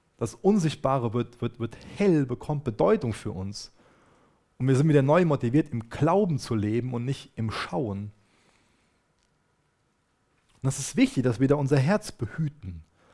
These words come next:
dass unser Herz sich nicht an das hängt, was wir grad so, so sehen, sondern dass wir unser Herz behüten und an die Dinge hängen,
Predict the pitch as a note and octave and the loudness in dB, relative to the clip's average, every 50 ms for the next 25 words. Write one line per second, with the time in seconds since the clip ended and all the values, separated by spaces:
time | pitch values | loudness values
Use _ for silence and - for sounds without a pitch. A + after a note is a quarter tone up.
0 | _ - - G#2+ - C3+ A#2+ G#2+ A#2 A#2 F#2+ A2+ D#3+ F3 F3+ - - - C3 - | _ -14 -12 -10 -6 -4 0 2 2 2 4 4 2 2 2 0 -4 -8 -8 -6
1 | - B2+ D3 F#3+ F3+ - - - B2 A#2+ A#2 C#3 C#3 - - - D#3+ E3 D#3 D3 | -2 0 2 2 2 0 -4 -6 -6 -2 -2 -2 -4 -4 -6 -4 -4 -4 -4 -4
2 | - C#3+ - - C3 A#2 - B2+ C3 C#3 C3+ - - - - A2+ A2 G#2+ - - | -4 -6 -2 -2 -2 -2 0 0 0 0 0 -2 -10 -6 -4 -4 -4 -4 -6 -10
3 | - - A2+ G2 E2 G#2+ G#2+ G2+ F#2 E2+ E2 E2+ _ - - - - - - _ | -6 -6 -6 -4 -2 -2 -2 -2 -4 -6 -10 -14 _ -20 -20 -20 -20 -20 -20 _
4 | _ _ - - B2 B2 B2 B2 B2+ A#2+ - - - _ _ A#2 B2+ B2 B2 A2 | _ _ -6 -4 -2 0 4 4 2 2 0 -10 -16 _ _ -6 -6 -4 -2 -2
5 | A#2 G#2+ F#2+ - - - E3+ F#3 F#3 E3+ - - - - - - _ _ _ _ | 0 -2 -2 -4 -2 0 2 2 2 0 -2 -6 -10 -10 -12 -16 _ _ _ _
6 | _ _ _ _ _ _ _ _ _ _ - A#2 G#2 - - E3 F3 F3 - - | _ _ _ _ _ _ _ _ _ _ -6 -6 -6 -4 -4 -4 -4 -4 -4 -8
7 | B2+ A2 A2 A2+ A2 G#2+ - C#3+ C#3+ - - D#3+ E3+ E3+ D3 A2+ G2 C3 F3+ F3+ | -8 -6 -4 -4 -4 -2 -2 -4 -4 0 0 0 2 2 0 0 0 -2 -2 0
8 | D3+ B2+ B2 B2 A#2 | 0 -2 -2 -4 -6